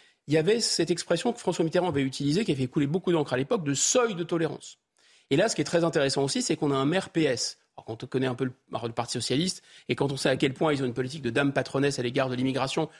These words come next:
qui est un de leurs grands tabous, un de leurs grands totems, euh, attention, oui, il ne faut pas critiquer, c'est du racisme, et cetera, et qu'on voit que le maire P S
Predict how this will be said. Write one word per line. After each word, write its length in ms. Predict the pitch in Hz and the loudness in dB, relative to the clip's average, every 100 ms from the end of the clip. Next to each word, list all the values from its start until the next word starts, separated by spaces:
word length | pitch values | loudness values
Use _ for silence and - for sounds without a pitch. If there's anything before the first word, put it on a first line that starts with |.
| _ - | _ -4
qui 60 | |
est 120 | 123 | -2
un 80 | 131 | -2
de 80 | 127 | 0
leurs 140 | 110 | -2
grands 220 | 127 135 139 | 0 0 2
tabous, 360 | 135 139 147 | 0 0 -2
un 60 | 123 | 0
de 60 | |
leurs 120 | 120 117 | -2 -2
grands 200 | 127 127 | -2 -2
totems, 440 | 135 214 214 139 - - - - | 2 2 2 0 -4 -20 -6 0
euh, 180 | 123 - | 2 2
attention, 640 | 135 139 127 - 139 151 147 | 0 -2 -2 -2 2 2 2
oui, 160 | 135 | 2
il 60 | 147 | 0
ne 40 | |
faut 120 | - | 0
pas 120 | 131 127 | -6 -6
critiquer, 400 | - - - 147 | -8 -12 -4 -4
c'est 120 | 135 | -2
du 100 | 135 | -2
racisme, 400 | 127 - 156 131 | -2 -2 -6 -8
et 40 | |
cetera, 380 | 127 147 175 277 - - - _ - | -4 -2 0 -2 -8 -20 -20 _ -2
et 60 | |
qu'on 120 | 190 | 2
voit 300 | 185 196 214 | 2 4 2
que 100 | 214 | 2
le 120 | 143 147 | 2 4
maire 260 | 185 185 | 2 2
P 140 | 165 165 | 2 4
S 340 | 165 156 | 4 0